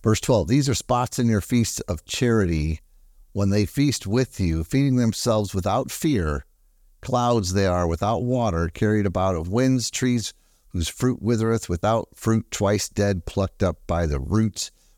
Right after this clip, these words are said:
raging waves of the sea, foaming out their own shame, wandering stars, to whom is reserved the blackness of darkness forever." Wow. I, I, I noticed, did you notice? Did you catch that?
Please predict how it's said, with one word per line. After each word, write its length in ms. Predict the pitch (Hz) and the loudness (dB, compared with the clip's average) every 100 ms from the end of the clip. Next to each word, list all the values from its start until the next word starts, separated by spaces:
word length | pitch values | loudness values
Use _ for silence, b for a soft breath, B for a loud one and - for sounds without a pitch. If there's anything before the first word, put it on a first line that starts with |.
| - | -4
raging 540 | 107 131 117 110 107 | 0 2 2 2 2
waves 360 | 98 104 98 90 | 2 2 0 -2
of 120 | 78 | -2
the 100 | 80 | -2
sea, 340 | - 120 113 | -2 0 0
foaming 440 | 107 117 113 107 98 | 0 0 2 2 2
out 220 | 101 98 | 0 -2
their 180 | 87 87 | -2 0
own 220 | 135 151 | 0 0
shame, 640 | - - 107 87 82 82 85 _ _ _ | -2 -2 0 0 0 0 -2 _ _ _
wandering 640 | 78 101 120 123 113 101 | -4 -2 2 2 2 0
stars, 540 | 87 - 90 78 78 - | -2 -2 -2 0 0 -2
to 140 | - | -4
whom 240 | 87 104 98 | 0 2 2
is 140 | 87 | 0
reserved 480 | 87 85 87 85 76 | 0 0 0 0 0
the 80 | 80 | -2
blackness 540 | 90 85 82 - - | -2 -2 -2 -4 -4
of 100 | 78 | -2
darkness 420 | 87 78 - 73 | -2 -2 -2 -4
forever." 600 | - 67 69 67 - - _ _ _ - - _ - - | -2 -2 -2 -4 -8 -14 _ _ _ -20 -20 _ -12 -2
Wow. 540 | 82 80 50 - 58 - - _ - - - - - - - - - - - - - _ _ _ _ - | 2 2 0 -4 -10 -14 -20 _ -20 -20 -20 -20 -20 -20 -20 -20 -20 -20 -20 -20 -20 _ _ _ _ -6
I, 80 | 104 _ | -6 _
I, 220 | 98 92 82 | -2 -2 -2
I 120 | 107 101 - | -2 -4 -2
noticed, 400 | 104 135 123 - | 0 0 0 -4
did 160 | 92 | -2
you 100 | 104 | 0
notice? 420 | 110 104 135 139 - | 2 2 0 -2 -6
Did 180 | 98 92 | -4 -4
you 80 | |
catch 280 | - 110 113 | -2 -2 -2
that? 220 | 120 113 | -2 -4